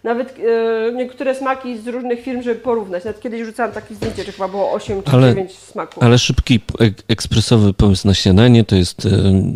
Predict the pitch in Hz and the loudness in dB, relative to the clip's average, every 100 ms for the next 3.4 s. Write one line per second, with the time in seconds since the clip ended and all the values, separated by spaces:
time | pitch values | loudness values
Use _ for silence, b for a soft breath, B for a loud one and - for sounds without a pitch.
0 | - - 117 98 90 104 131 123 - 95 | -6 -2 4 6 6 6 6 4 0 0
1 | 87 87 90 - 104 87 98 90 87 - | 2 2 0 0 0 2 2 2 0 -4
2 | B B B B - 95 - 120 - 107 | B B B B 0 0 2 0 4 4
3 | 95 92 87 | 6 6 4